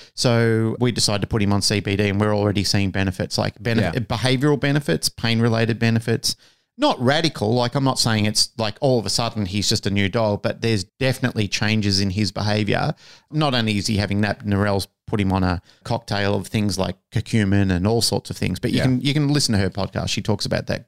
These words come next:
Speaker 1: at quite length.
Speaker 2: Yeah. I think
Speaker 1: Um,
Speaker 2: C B D is really effective. I think it's, like, from my personal experience, uh, it's tricky because you can't talk to dogs, like, exactly how much does this help and whatever. But when I started taking C B D a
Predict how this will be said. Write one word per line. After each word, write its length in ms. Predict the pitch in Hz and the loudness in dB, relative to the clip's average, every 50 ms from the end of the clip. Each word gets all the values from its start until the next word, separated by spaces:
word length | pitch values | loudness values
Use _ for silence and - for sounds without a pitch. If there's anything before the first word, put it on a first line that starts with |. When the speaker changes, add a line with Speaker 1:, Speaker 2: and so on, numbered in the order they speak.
| _ _ | _ _
Speaker 1:
at 200 | 110 107 - - | -10 -10 -10 -10
quite 260 | - - 104 - - | -6 -4 -4 -4 -2
length. 380 | - 101 98 95 - - - - | -2 -2 -2 -2 -4 -6 -8 -4
Speaker 2:
Yeah. 220 | - 107 95 87 85 - _ _ _ _ _ | -2 0 0 0 -2 -4 _ _ _ _ _
I 100 | - 104 | -2 0
think 120 | 104 113 240 | 2 2 2
Speaker 1:
Um, 60 | 220 | 2
Speaker 2:
C 140 | - 202 185 | 2 2 2
B 60 | 160 | 2
D 100 | 139 139 | 2 2
is 140 | 123 101 113 | 2 2 2
really 180 | 120 117 113 | 2 2 2
effective. 340 | 101 - 117 117 - 120 107 | 2 0 -2 -4 -2 0 0
I 80 | 113 113 | 0 0
think 220 | - 135 135 147 | 0 0 0 0
it's, 260 | 127 - - - - - | 0 0 0 0 -2 -2
like, 180 | - 113 110 - | -4 -4 -4 -2
from 120 | - 135 | 0 0
my 120 | 123 113 104 | 2 2 0
personal 420 | - - 123 123 123 - 143 123 | 0 2 2 2 2 2 2 2
experience, 480 | 107 - - 104 95 95 101 117 - - | 2 0 0 0 0 0 0 2 2 0
uh, 120 | 104 98 - - _ _ _ _ - | 0 -2 -2 -6 _ _ _ _ -6
it's 120 | 117 - | -2 0
tricky 220 | - 175 - 151 | 0 2 2 2
because 220 | 123 113 117 110 104 | 0 2 2 2 2
you 60 | 104 | 2
can't 240 | - 120 107 95 - | 2 0 0 0 0
talk 160 | 110 98 - | 0 0 0
to 80 | - 95 | 0 0
dogs, 260 | 95 90 87 90 - | 2 2 0 0 0
like, 160 | 92 - - | -2 -2 0
exactly 400 | 101 95 104 95 90 - 101 98 | 0 0 0 0 0 -2 -2 -2
how 140 | 87 98 92 | 0 0 0
much 240 | 90 90 87 - - | 0 0 0 0 0
does 100 | 92 80 | 0 2
this 160 | 87 87 - | 0 0 2
help 300 | - 98 87 85 82 - | 2 2 0 0 0 -2
and 120 | 82 85 | -2 0
whatever. 300 | 82 80 87 87 82 87 | 0 0 0 0 0 0
But 160 | 76 85 82 | 0 0 0
when 140 | 82 90 92 | 0 0 0
I 80 | 95 98 | 0 0
started 320 | - - 107 87 87 85 | 0 0 0 -2 -2 -2
taking 320 | - 85 78 - - 87 - | -2 -4 -4 -4 -4 -2 -2
C 140 | - 87 | -2 0
B 100 | 80 82 | 0 -2
D 260 | 80 85 85 82 80 | -2 -2 -2 -2 -2
a 40 | - | -4